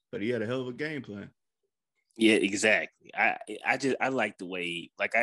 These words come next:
Speaker 2: had checked out his training leading up to that, though. So I wasn't, I wasn't as shocked as, as a lot of people were.
Speaker 1: Man, he had that jab in Canelo's face all night. Every time
Speaker 2: You can
Speaker 1: Canelo tried to get inside, he was hitting him with it.
Speaker 2: Canelo couldn't do nothing with it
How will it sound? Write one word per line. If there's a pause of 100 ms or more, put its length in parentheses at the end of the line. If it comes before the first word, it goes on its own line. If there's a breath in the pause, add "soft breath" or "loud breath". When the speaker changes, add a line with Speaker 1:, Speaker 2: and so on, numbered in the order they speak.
Speaker 2:
had
checked
out
his
training
leading
up
to
that,
though.
So (600 soft breath)
I
wasn't,
I
wasn't
as
shocked
as,
as
a
lot
of
people
were.
Speaker 1:
Man,
he
had
that
jab
in
Canelo's
face
all
night. (160)
Every
time
Speaker 2:
You
can
Speaker 1:
Canelo
tried
to
get
inside,
he
was
hitting
him
with
it. (280)
Speaker 2:
Canelo
couldn't
do
nothing
with
it